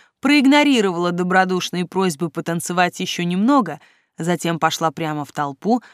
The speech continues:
поднырнула под локоть той самой дородной дамы и, ловко юркнув между последними рядами,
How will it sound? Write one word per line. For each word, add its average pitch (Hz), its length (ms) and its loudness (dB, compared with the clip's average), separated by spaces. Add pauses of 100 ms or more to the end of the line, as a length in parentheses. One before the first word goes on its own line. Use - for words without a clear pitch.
(160)
поднырнула 240 760 4
под 175 260 0
локоть 190 380 -2
той 160 120 -2
самой 175 380 0
дородной 165 520 0
дамы 254 420 2
и, 226 180 -2
ловко 233 480 0
юркнув 190 640 -2
между 175 340 -2
последними 170 640 -2
рядами, 196 480 0